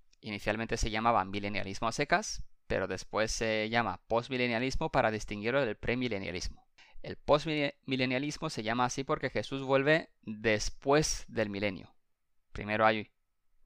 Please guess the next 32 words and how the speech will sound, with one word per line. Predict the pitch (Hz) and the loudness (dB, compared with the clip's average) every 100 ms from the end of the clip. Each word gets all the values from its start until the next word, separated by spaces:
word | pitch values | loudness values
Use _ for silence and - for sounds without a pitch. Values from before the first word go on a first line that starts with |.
| - | -6
eh, | 95 95 92 - - | -2 0 -2 -6 -10
guerra | 87 104 104 | 0 2 2
contra | 113 110 | 0 0
el | |
anticristo, | 107 117 104 156 185 190 - - - - | 0 0 6 6 6 2 -2 -18 -20 -16
milenio | 110 110 117 123 120 120 | -10 -2 0 2 4 2
en | 117 | 2
el | 117 | 0
que | 117 | -2
los | 107 - | -4 -4
justos | 123 - 123 117 - - - | -10 -6 -2 -2 -4 -8 -6
reinan, | 113 113 113 110 107 - _ _ | 2 4 4 2 0 -12 _ _
no | 104 | -4
sé, | 107 | -2
en | - | 2
nombre | - 123 120 | 4 4 4
de | 117 | 2
Jesús | 110 - 139 - - | 0 -4 -6 -8 -8
o | 101 | -4
algo | 107 113 | -4 -4
por | - | -8
el | 101 | -8
estilo, | 101 123 117 123 - - - - - - | -4 -2 -2 -4 -10 -20 -20 -20 -20 -6
y | |
después | 110 110 - 135 | 0 0 2 4
ya | 143 | 6
Jesús | 143 113 147 - | 6 2 2 0
físicamente | - 156 139 120 110 123 113 | 4 4 4 2 2 2 2
vuelve | 104 110 | 2 6
a | 101 | 6
la | - | 4
tierra. | 95 - - | 0 -4 -10